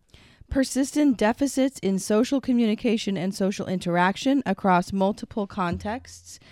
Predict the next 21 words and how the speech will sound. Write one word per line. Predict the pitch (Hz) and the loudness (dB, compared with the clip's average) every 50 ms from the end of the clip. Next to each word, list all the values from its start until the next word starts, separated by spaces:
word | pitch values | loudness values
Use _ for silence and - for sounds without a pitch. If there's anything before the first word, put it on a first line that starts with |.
| - - _ - - | -20 -20 _ -4 -2
as | 185 190 180 | -2 0 0
manifest | 180 180 180 185 196 196 - 208 196 202 - | 2 2 2 2 2 0 0 0 0 0 0
by | - 180 175 165 | 0 2 2 2
the | 170 | 2
following, | - - - 160 160 175 185 185 185 185 185 190 196 - _ _ - - _ _ _ | 0 0 0 2 2 2 2 0 0 -2 -2 -4 -6 -8 _ _ -20 -20 _ _ _
currently | - - 254 240 247 254 233 240 233 233 - | -2 2 2 4 4 2 0 0 -2 -2 0
or | - 185 190 185 | 2 2 2 2
by | 170 180 175 165 170 | 2 2 2 2 2
history. | 170 196 220 220 - - - 175 170 160 160 165 196 262 294 - - _ _ _ _ _ _ - - _ _ _ _ _ _ - | 0 0 -2 -2 -2 -4 -4 -2 -2 -2 -2 -2 -2 -4 -6 -8 -12 _ _ _ _ _ _ -20 -20 _ _ _ _ _ _ -4
Um, | 185 185 185 175 175 170 170 - | -2 0 0 0 0 -2 -4 -4
and | - 180 185 160 156 | -4 -4 -4 -2 0
these | 190 196 214 196 | 0 2 2 2
are | 202 185 | 0 0
just | 160 175 - - - | -2 -2 -4 -2 0
illustrative | 190 190 185 185 180 - 185 175 165 160 147 151 | 0 2 2 0 0 -2 -2 -2 -2 -2 -4 -6
examples, | 143 156 165 165 165 170 170 160 147 156 - | -6 -4 -4 -2 -2 -2 -2 -4 -6 -6 -6
but | - 143 - | -6 -6 -4
not | 156 160 151 156 170 | -2 0 0 0 0
an | 180 165 | 0 -2
exhaustive | 156 147 147 156 151 147 151 156 - - 147 147 156 | -4 -6 -4 -4 -4 -4 -4 -6 -8 -10 -12 -10 -8
list. | - 147 147 147 180 - - - - - | -6 -4 -4 -4 -6 -8 -12 -16 -20 -20